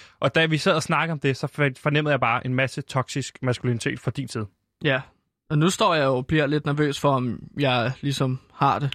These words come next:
Speaker 1: Og det ved jeg, det er der rigtig mange mænd derude, der tænker, har jeg egentlig, man tænker tilbage, hvad har jeg gjort? Har jeg gjort noget forkert? Var det forkert at udnytte den her situation? Altså, hvor-, hvor-, og hvordan kan jeg egentlig udnytte ting, når jeg er flaskemedarbejder, for eksempel? Og så videre, så videre, så videre. Så sidder man og tænker, hvad har jeg gjort, hvad har jeg ikke gjort?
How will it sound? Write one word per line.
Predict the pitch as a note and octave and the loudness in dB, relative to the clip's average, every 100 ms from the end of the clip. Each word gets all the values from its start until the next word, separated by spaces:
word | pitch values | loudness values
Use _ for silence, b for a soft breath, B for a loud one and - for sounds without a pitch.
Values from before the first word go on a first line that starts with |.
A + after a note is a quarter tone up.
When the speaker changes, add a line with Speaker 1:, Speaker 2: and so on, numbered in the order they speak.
| - | -2
Speaker 1:
Og | C#3+ | 0
det | G3 | 2
ved | G#3+ A#3+ | 2 2
jeg, | G3+ - | 0 0
det | G#3+ | 0
er | G#3 | 2
der | |
rigtig | G3 - F#3 | -2 -2 -2
mange | C#3+ D#3+ | 0 2
mænd | D#3+ | 0
derude, | D#3+ D#3 E3+ | 0 2 2
der | |
tænker, | F3 F#3+ G3 | 2 0 0
har | F3 E3+ | 0 0
jeg | D3 | 0
egentlig, | F#3 F3+ F3+ E3 - | -2 -4 -6 -8 -18
man | - E3 E3 | -12 -4 -2
tænker | D#3+ D#3+ | 0 0
tilbage, | D3+ D3+ E3+ | 0 0 0
hvad | F3+ | 0
har | F3 | 0
jeg | E3 F3 | 0 0
gjort? | F#3+ - - B B | -2 -4 -6 B B
Har | D#3 | 0
jeg | F3+ | 2
gjort | G3 | 2
noget | E3 D#3+ | 2 0
forkert? | - D3+ B2+ _ _ _ _ _ _ - | 0 0 0 _ _ _ _ _ _ -4
Var | D3 | -2
det | C3 | 0
forkert | D3 D3 F3+ | -2 2 2
at | |
udnytte | E3 F3 G3 G#3 E3+ - | 4 4 4 0 -4 -2
den | F3 | 0
her | F#3 | 0
situation? | F3+ D#3 F3 E3 _ _ _ _ _ - | 0 0 0 -2 _ _ _ _ _ -4
Altså, | C#3 C3 A2+ _ - | 0 0 -2 _ -6
hvor-, | C3+ D#3+ | -2 0
hvor-, | D3 D3 | 0 0
og | C#3+ | 2
hvordan | C#3 D3 E3 | 2 0 0
kan | F3 | 0
jeg | D3 | 0
egentlig | D#3+ D#3 | 2 2
udnytte | D3+ E3 - | 4 2 0
ting, | D#3 | -2
når | C#3+ | 0
jeg | B2 A#2 | 0 0
er | |
flaskemedarbejder, | D3 D3+ - D3 A#2+ A2+ A2+ | 0 -2 0 0 2 0 0
for | B2+ | -2
eksempel? | A#2+ A#2 A#2 _ | -2 -6 -10 _
Og | - D3 | -2 0
så | F#3 | 2
videre, | D#3 F3+ | 4 2
så | E3 | 2
videre, | C#3 C#3+ | 0 0
så | D3 | 2
videre. | D3 E3+ | 0 0
Så | F3+ | 0
sidder | F#3+ E3 | 0 0
man | D3 | 0
og | |
tænker, | E3+ E3 E3+ | -2 0 0
hvad | D3 | 0
har | E3+ | -2
jeg | E3 | 0
gjort, | F3 D3+ | 0 0
hvad | E3 | -2
har | |
jeg | E3+ | 0
ikke | G#3 | -2
gjort? | - C3 | -2 -4